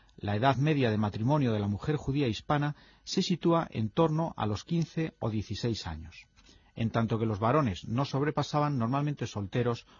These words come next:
los dieciocho años. Al igual que la mujer cristiana y la musulmana, la mujer judía era educada primordialmente para el matrimonio y la maternidad. Teniendo en cuenta que en el mundo medieval era fundamental la perpetuación del linaje,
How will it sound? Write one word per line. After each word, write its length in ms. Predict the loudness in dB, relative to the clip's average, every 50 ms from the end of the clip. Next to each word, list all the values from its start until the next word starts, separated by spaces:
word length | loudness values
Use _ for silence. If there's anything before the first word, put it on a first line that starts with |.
| -16 _
los 260 | 0 2 2 2 2
dieciocho 480 | 0 -4 -4 -4 -4 -6 -6 -6 -8 -8
años. 380 | -10 -10 -12 -18 -20 -20 -20 _ _ _ _ _ _ _ _ _ _ -20 -20 _ _ _ _ _ _ _ _ _ _ _ _ _ _ -20 _ _ _
Al 140 | 2 4 4
igual 220 | 6 6 4 4
que 80 | 4 2
la 80 | 4
mujer 320 | 4 2 2 2 0 0 0
cristiana 640 | -2 -6 -6 -4 0 2 2 4 4 2 0 -2 -4
y 80 | -4 -2
la 120 | -2 0
musulmana, 640 | 0 0 0 0 0 2 2 2 2 0 -2 -4 -6 -12 _ _ _ _ _ _ -20 -20 -20 -20 _ _
la 100 | 0 2
mujer 280 | 2 2 2 2 2 2
judía 460 | 2 0 0 2 4 2 2 2 0 -2
era 220 | 0 2 4 4
educada 440 | 4 2 0 2 2 4 4 4 2
primordialmente 800 | 2 0 0 2 0 2 2 2 4 4 4 2 2 0 0
para 180 | 0 0 0 0
el 80 | 2 2
matrimonio 680 | 0 0 0 0 0 2 4 4 4 4 2 2 0 -2
y 100 | -4 -2
la 100 | 0 0
maternidad. 560 | 0 -2 -2 -4 -4 -4 -4 -6 -6 -8 -10 -12 -16 -20 _ _ _ _ _ _ _ _ _ _ _ _ _ _ _ -20 _ _ -4
Teniendo 320 | 0 4 4 6 6 6
en 120 | 4 4 4
cuenta 340 | 4 4 4 4 2 2
que 80 | 2 0
en 80 | 0 2
el 80 | 2
mundo 240 | 2 2 2 2 2
medieval 520 | 0 0 0 0 2 2 2 2 2 0 -4
era 180 | -6 -4 -4 -4
fundamental 840 | -4 -4 -2 -2 0 0 -2 -2 -4 -2 0 2 2 2 2 -2 -4 -6
la 200 | -6 -6 -4 -4
perpetuación 640 | -6 -6 -6 -6 -6 -4 -6 -4 -2 0 0 0 2
del 160 | 2 2 2
linaje, 500 | 2 2 2 0 0 0 -2 -4 -6